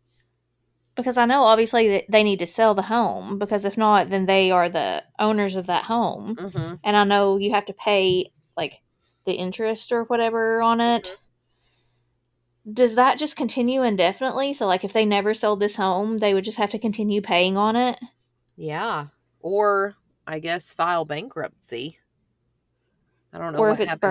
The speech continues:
Speaker 1: burnt
Speaker 2: then.
Speaker 1: down, can you claim the insurance then, I guess?
Speaker 2: I mean, as long as it's not proven arson.
Speaker 1: Hmm.
Speaker 2: I know.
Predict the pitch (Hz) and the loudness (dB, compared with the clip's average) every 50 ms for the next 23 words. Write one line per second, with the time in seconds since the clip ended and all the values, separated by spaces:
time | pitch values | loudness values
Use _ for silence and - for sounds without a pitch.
0 | 190 185 - 175 170 160 170 196 208 220 220 220 208 214 - - 202 196 196 202 | -2 -2 -4 -2 -2 0 0 0 0 0 -2 -4 -6 -8 -6 -6 -4 -2 -2 -4
1 | 196 202 - - 185 196 190 196 196 196 190 185 131 180 196 202 196 226 220 220 | -4 -8 -10 -6 -2 -2 0 0 0 -2 -2 -2 -2 -2 -4 -4 -6 -6 -6 -4
2 | 226 226 214 214 - 240 233 233 233 233 226 240 240 247 254 262 254 254 - 180 | -4 -6 -6 -8 -6 -6 -4 -4 -4 -4 0 0 2 2 0 0 -4 -6 -8 -8
3 | 170 165 160 165 160 - 175 175 170 175 160 165 147 - - 170 165 165 151 - | -8 -6 -8 -8 -8 -6 -6 -6 -6 -8 -8 -8 -8 -8 -6 -4 -4 -4 -4 -6
4 | - 185 180 160 160 151 139 123 135 190 247 233 - - 156 139 127 135 170 208 | -6 -6 -6 -4 -4 -6 -6 -4 -6 -6 -8 -10 -10 -10 -8 -8 -6 -8 -10 -12
5 | - _ _ _ _ _ _ _ _ _ _ _ _ _ _ _ _ _ _ _ | -16 _ _ _ _ _ _ _ _ _ _ _ _ _ _ _ _ _ _ _
6 | _ _ _ _ _ _ _ _ _ _ _ _ _ _ _ _ _ _ _ _ | _ _ _ _ _ _ _ _ _ _ _ _ _ _ _ _ _ _ _ _
7 | _ _ _ _ _ _ - 262 254 233 196 185 175 170 175 170 190 214 208 - | _ _ _ _ _ _ -10 -6 -6 -4 -4 -6 -6 -8 -6 -6 -8 -8 -10 -12
8 | - 156 151 156 160 160 147 127 - - 151 | -14 -12 -10 -8 -6 -6 -6 -8 -10 -12 -16